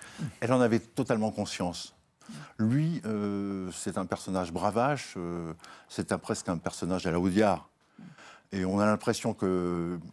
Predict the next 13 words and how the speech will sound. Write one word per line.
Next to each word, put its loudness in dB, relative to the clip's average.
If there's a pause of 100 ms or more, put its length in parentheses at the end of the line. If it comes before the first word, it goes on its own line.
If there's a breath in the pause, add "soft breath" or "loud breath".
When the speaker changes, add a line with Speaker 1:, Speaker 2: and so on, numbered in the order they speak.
(220)
Speaker 2:
d'ailleurs 2
dans 2
les 0
comptes 2
rendus 0
qu'on -6
entend, -4
qu'en 0
fait -6
il 0
appartient -6
à -2
une, -4